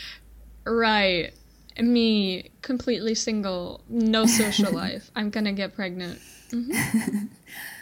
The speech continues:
Speaker 2: No, and you have support in your life, so and birth control, I
Speaker 1: Yeah.
Speaker 2: think, so. <laughs> Well,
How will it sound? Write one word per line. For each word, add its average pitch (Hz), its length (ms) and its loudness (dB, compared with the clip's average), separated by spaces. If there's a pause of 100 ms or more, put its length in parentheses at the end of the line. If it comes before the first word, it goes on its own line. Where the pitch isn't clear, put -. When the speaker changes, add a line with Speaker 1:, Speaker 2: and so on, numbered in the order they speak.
(120)
Speaker 2:
No, 202 120 2
and 202 180 2
you 254 120 0
have 285 140 2
support 180 480 -2
in 185 120 0
your 180 120 0
life, 185 260 -2
so 170 380 -10 (520)
and 208 160 2
birth 180 160 4
control, 175 380 2 (160)
I 196 80 0
Speaker 1:
Yeah. - 80 -2
Speaker 2:
think, 175 240 -2
so. - 240 -2
<laughs> - 840 0
Well, 226 240 4